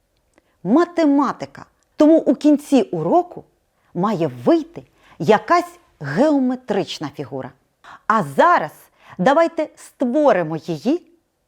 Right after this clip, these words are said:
дослідивши минуле з різних боків.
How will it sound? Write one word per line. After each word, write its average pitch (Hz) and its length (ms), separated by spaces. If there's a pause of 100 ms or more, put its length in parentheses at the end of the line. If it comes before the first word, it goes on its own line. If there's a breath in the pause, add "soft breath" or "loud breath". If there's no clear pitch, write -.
(280)
дослідивши 175 880
минуле 175 480 (180)
з 135 120
різних 262 480
боків. - 300